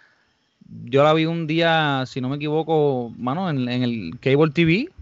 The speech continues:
Y como les había contado, yo andaba un, después de eso había un, andaba por Walmart. Pues nada, la, la película, este, estaba disponible y yo creo que es la única película del género, este, pues,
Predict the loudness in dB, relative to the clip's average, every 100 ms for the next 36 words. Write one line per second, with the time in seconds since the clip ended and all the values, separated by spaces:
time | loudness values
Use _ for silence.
0 | -16 -14 -16 -20 _ _ _ _ -10 -6
1 | -2 0 2 4 4 2 0 2 2 2
2 | 0 -2 -2 -2 -4 -8 -8 -8 -10 -8
3 | -8 -4 -4 -2 -2 -2 -4 -6 -6 -10
4 | -12 -16 -14 -10 -8 2 4 4 4 4
5 | 4 4 4 0 -2 _ _ _ _ _
6 | _ _ _ _ -2 0 2 4 6 6
7 | 6 4 2 2 0 0 -2 0 4 4
8 | 2 0 -4 -6 -4 0 0 0 -2 -2
9 | 0 0 0 -2 0 2 2 2 0 -2
10 | -2 -2 -2 -2 -2 -4 -2 -4 -2 0
11 | 0 0 -2 -2 0 0 -2 -4 -10 -4
12 | 0 0 0 -2 -4 -4